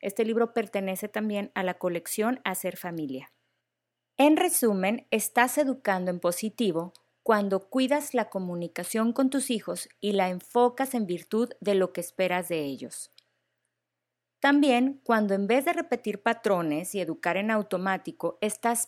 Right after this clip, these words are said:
presente en el aquí y el ahora y buscas la manera más eficiente de educar a tus hijos. Asimismo, cuando sabes que la mejor manera de educar y conectar con tus hijos es con una actitud positiva y alegre.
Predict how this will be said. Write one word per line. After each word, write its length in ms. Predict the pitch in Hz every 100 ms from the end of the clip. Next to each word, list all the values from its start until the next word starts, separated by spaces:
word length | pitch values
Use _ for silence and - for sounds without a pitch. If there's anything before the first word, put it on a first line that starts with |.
| _
presente 800 | 233 233 - 208 185 - 139 - _
en 160 | - 170
el 140 | 156
aquí 540 | 143 - 240 262 262 -
y 140 | - 196
el 120 | 170
ahora 380 | 156 160 143 135 _ _ _
y 140 | 196 190
buscas 420 | 254 302 302 269
la 60 |
manera 340 | 226 190 185 190
más 340 | 190 196 208
eficiente 720 | 247 240 196 - 185 185 202
de 240 | 208 196 202
educar 400 | 202 196 - 170
a 100 | 165
tus 240 | 156 -
hijos. 440 | 147 - - - _ _ _ _ _ _ _ _ _ _ _
Asimismo, 800 | - 180 - 269 277 311 277 294 294
cuando 280 | 226 202
sabes 520 | 185 - 226 214 185 -
que 120 | 190
la 120 | 180
mejor 420 | 175 175 - 247
manera 400 | 262 294 269 247
de 100 | 240
educar 560 | 208 185 - 190 175 -
y 140 | 220 226
conectar 800 | - 226 190 - - 202 196 -
con 240 | - 208 208
tus 220 | 202 -
hijos 320 | 196 - 247 - - - -
es 180 | 247 262
con 180 | 285
una 180 | 269 254
actitud 420 | 262 247 220 220
positiva 760 | 190 233 226 202 - 220 208 214
y 140 | - 190
alegre. 540 | 170 165 151 135 -